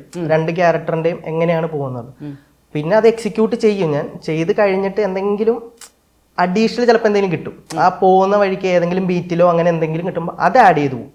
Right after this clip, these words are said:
Speaker 2: ബാക്കി already പ്രീ പ്ലാ-, പ്ലാൻഡ് ആയിട്ട് മനസ്സിൽ തന്നെ
Speaker 1: അതെ, അതെ,
Speaker 2: ഉണ്ടാവും.
Speaker 1: അതെ. At a time രണ്ട് പേരായിട്ടാണ് കൂടുതലും സോങ്സിൽ ഞാൻ കണ്ടിരിക്കുന്നത്.
Speaker 2: അതെ, അതെ.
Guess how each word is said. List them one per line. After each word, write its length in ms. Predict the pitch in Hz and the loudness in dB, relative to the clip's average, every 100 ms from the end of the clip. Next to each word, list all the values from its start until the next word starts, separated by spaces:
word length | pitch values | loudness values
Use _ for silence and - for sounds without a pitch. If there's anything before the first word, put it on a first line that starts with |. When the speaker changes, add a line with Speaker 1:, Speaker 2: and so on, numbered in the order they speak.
| _ | _
Speaker 2:
ബാക്കി 340 | 143 156 175 233 | -2 0 2 2
already 480 | 214 202 196 202 220 - - _ - | 2 2 0 -2 -6 -12 -20 _ -4
പ്രീ 120 | 180 | -2
പ്ലാ-, 420 | 175 180 180 - | 2 2 2 -2
പ്ലാൻഡ് 260 | 175 175 175 | 2 2 2
ആയിട്ട് 340 | 175 175 214 - - | 0 -2 -8 -10 0
മനസ്സിൽ 420 | 175 170 160 170 | 2 2 0 -4
തന്നെ 140 | 160 | 0
Speaker 1:
അതെ, 140 | 170 165 | 2 2
അതെ, 140 | 160 | 2
Speaker 2:
ഉണ്ടാവും. 300 | 151 147 147 | 0 -4 -6
Speaker 1:
അതെ. 240 | 180 - 220 | -8 -8 -4
At 60 | |
a 100 | 226 | -4
time 100 | 226 | -4
രണ്ട് 300 | 202 165 180 | -4 -4 -6
പേരായിട്ടാണ് 640 | 208 202 190 185 185 185 185 | -6 -4 -4 -6 -8 -12 -12
കൂടുതലും 580 | 180 180 185 190 180 | -12 -10 -8 -10 -12
സോങ്സിൽ 420 | - 156 151 156 175 | -10 -8 -8 -10 -10
ഞാൻ 260 | 156 143 143 | -10 -12 -14
കണ്ടിരിക്കുന്നത്. 680 | 131 127 135 123 127 123 | -16 -14 -14 -14 -14 -10
Speaker 2:
അതെ, 160 | 139 131 | -10 -10
അതെ. 180 | 113 | -14